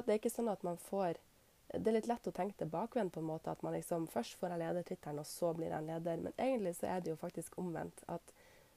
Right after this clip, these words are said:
man, <laughs> altså man oppfører seg og møter opp som en leder, og så kommer resten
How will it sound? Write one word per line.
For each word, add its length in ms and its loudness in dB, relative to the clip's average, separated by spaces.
man, 220 4
<laughs> 40 -2
altså 640 8
man 300 6
oppfører 360 8
seg 600 0
og 100 8
møter 380 8
opp 80 -8
som 140 4
en 100 2
leder, 320 4
og 80 2
så 300 4
kommer 420 0
resten 460 0